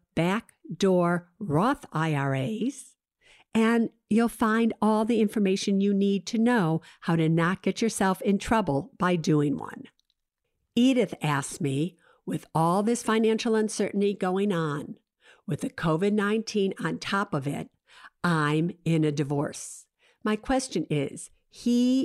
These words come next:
is to buy me out of the house we owned together. What would be the best course of action for this?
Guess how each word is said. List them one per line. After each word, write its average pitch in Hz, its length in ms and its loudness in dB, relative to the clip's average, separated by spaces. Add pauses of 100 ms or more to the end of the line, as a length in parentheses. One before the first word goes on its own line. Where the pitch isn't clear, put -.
is 220 160 0
to 208 120 0
buy 175 320 0
me 190 560 2 (100)
out 185 200 0
of 190 80 -4
the 185 240 -6
house 160 300 -6
we 175 200 -2
owned 156 300 -2 (140)
together. 147 560 -6 (540)
What 180 340 -2
would 262 160 0
be 247 120 2
the 226 140 0
best 220 320 -4
course 185 340 -2
of 180 120 -4 (100)
action 226 380 -2
for 156 180 -4
this? - 400 -10